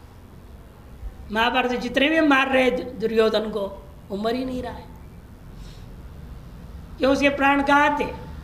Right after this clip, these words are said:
जांघों में थे। पूरा शरीर वज्र हो गया था, कि गांधारी आंख पट्टी खोल के देख ली थी, तो उसने तौलिया पहन लिया था,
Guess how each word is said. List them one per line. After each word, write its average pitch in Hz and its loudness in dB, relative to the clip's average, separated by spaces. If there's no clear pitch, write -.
जांघों 208 -2
में - -10
थे। - -14
पूरा 247 4
शरीर 285 4
वज्र 285 6
हो 302 8
गया 240 2
था, - -8
कि 226 -4
गांधारी 233 2
आंख 240 4
पट्टी 254 -4
खोल 240 2
के 254 0
देख 277 6
ली 254 2
थी, 226 -10
तो 247 -2
उसने 240 2
तौलिया 277 4
पहन 277 4
लिया 262 2
था, 202 -8